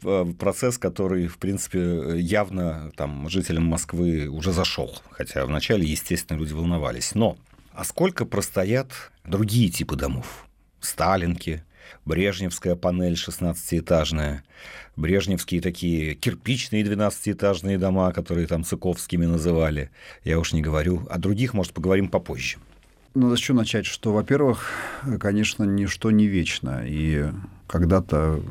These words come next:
Speaker 2: будет все переделано, снесено там и изменено. Э, сложно говорить про точные сроки, потому что есть, да, программа реновации, большая, объемная, э, которая еще будет продолжаться какое-то время.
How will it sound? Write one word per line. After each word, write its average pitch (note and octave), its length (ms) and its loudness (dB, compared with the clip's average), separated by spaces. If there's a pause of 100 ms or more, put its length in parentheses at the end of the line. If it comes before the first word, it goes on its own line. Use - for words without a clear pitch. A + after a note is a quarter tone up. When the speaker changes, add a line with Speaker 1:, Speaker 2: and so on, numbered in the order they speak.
(320)
Speaker 2:
будет D#2 540 0
все - 280 -2
переделано, F2 580 2
снесено F2 500 -2
там E2+ 200 -2
и F2 40 2
изменено. G#2 500 4 (420)
Э, E2+ 340 2
сложно G2+ 600 2 (140)
говорить G2 300 2
про G2 140 0
точные G#2+ 380 0
сроки, A#2+ 580 2 (260)
потому F2+ 240 2
что F2 160 -2
есть, F2 400 2 (140)
да, E2 300 -2
программа F2 420 2
реновации, G2+ 540 2
большая, F2 580 0
объемная, F2+ 760 2 (200)
э, D2+ 220 -10
которая D#2+ 320 -2
еще - 160 -2
будет D#2+ 180 0
продолжаться E2 460 2
какое-то F2+ 240 -2
время. A#2+ 380 4